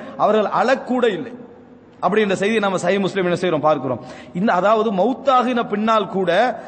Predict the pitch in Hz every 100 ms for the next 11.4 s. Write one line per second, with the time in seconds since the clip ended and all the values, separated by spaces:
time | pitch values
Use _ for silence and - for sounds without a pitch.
0 | - - 202 269 - 277 269 240 233 254
1 | 262 269 277 262 233 262 285 277 269 262
2 | 214 170 135 - - - - - 165 214
3 | 208 226 180 202 254 247 226 226 208 214
4 | 220 208 190 185 196 202 185 175 202 262
5 | - - - - - 165 240 240 214 190
6 | 208 202 196 233 226 226 214 226 208 190
7 | 202 202 190 180 165 139 127 104 - -
8 | - - - - - - - 139 196 220
9 | 214 208 196 202 202 208 190 185 185 165
10 | 127 143 208 226 196 233 247 233 226 233
11 | 240 226 175